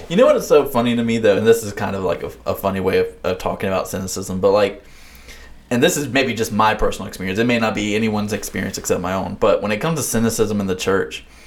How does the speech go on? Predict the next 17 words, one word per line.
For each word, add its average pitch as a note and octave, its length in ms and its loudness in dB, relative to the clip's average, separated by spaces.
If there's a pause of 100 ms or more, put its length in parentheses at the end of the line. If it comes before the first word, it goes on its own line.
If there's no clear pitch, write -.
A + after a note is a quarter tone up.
(360)
what's B2+ 180 2
so D3 180 6
i-, A#2 220 6 (140)
ironic G2+ 380 0
about F#2 440 -2
the F2+ 80 -12
cynics - 560 -4
that F#2 200 -2
I F2+ 80 0
somewhat F#2+ 460 -4
know F#2+ 320 0
about E2 440 0
or F2 180 -2
hear G2 260 -2
about F2 340 0
is G2+ 160 -4
that G2 380 2